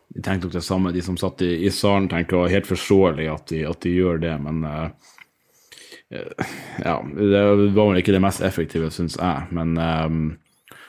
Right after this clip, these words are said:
talen i seg selv var nok et mye mer effektivt virkemiddel. Nå gjør jo ikke de her videoene så mye inntrykk, fordi man sitter jo og følger med på,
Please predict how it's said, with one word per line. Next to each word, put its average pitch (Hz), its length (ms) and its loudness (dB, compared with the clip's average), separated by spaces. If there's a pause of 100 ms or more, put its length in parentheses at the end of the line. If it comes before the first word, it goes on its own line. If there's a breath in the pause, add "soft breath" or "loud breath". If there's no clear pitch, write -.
(120 loud breath)
talen 104 320 4
i 82 80 -2
seg 85 160 -4
selv 78 360 2
var 80 120 -2
nok 80 280 -6
et 80 520 -4
mye 85 280 0
mer 82 200 -4
effektivt 80 560 -8
virkemiddel. 85 640 -2
Nå 87 160 2 (560 loud breath)
gjør 113 300 8
jo 87 60 2
ikke 90 120 -2
de 87 100 -4
her 92 140 2
videoene 92 320 2
så 92 120 -2
mye 90 200 2
inntrykk, 101 440 0
fordi 90 220 2 (140)
man 92 160 -2
sitter 110 340 -2
jo 80 60 -4
og - 80 -12
følger 92 320 0
med - 160 -6
på, - 160 -18